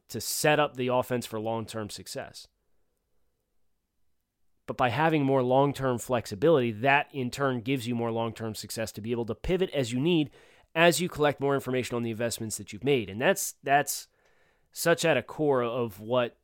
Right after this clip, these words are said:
you know, the, the team building process is like, is, is having the flexibility to make a decision. You know, do we need to make a bold move?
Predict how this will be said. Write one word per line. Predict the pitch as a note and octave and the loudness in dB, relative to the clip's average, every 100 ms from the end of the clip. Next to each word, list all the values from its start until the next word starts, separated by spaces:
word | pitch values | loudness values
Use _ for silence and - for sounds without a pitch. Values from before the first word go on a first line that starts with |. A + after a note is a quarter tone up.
| _ - | _ -10
you | |
know, | A2 G#2 | -8 -8
the, | G#2+ | -10
the | G#2 | -10
team | A2 - C3 | -10 -6 -4
building | A#2+ A#2 A2+ G#2+ | -2 -2 -4 -4
process | A2+ A2 - G#2 - | -4 -4 -4 -6 -6
is | G2 | -10
like, | G#2 C3+ B2 | -2 0 0
is, | A2 G2+ - _ _ | -4 -12 -16 _ _
is | B2 | -12
having | A2 D3 D#3 D#3 | 0 2 2 2
the | C#3 | 0
flexibility | - F3 - A#2+ A#2+ A#2+ A#2 | 0 -2 -2 -2 0 0 -4
to | G#2+ | -6
make | A2 C3 D3 D3+ | 0 2 2 -2
a | |
decision. | A#2+ B2 - D#3 F#2+ - _ _ _ _ _ _ _ _ _ _ _ _ _ _ _ _ _ _ | -6 -6 -2 -2 -2 -10 _ _ _ _ _ _ _ _ _ _ _ _ _ _ _ _ _ _
You | - | -20
know, | - - G#2+ | -20 -20 -8
do | A2 C3+ | -2 0
we | C#3 | 2
need | C3+ C#3 - | 2 0 0
to | B2 | 0
make | B2 C3 B2 | 0 0 -2
a | |
bold | G2 A2+ A#2 A2+ G#2 | -2 -2 -2 -2 -4
move? | A#2 G#2 G2+ _ | -2 -4 -8 _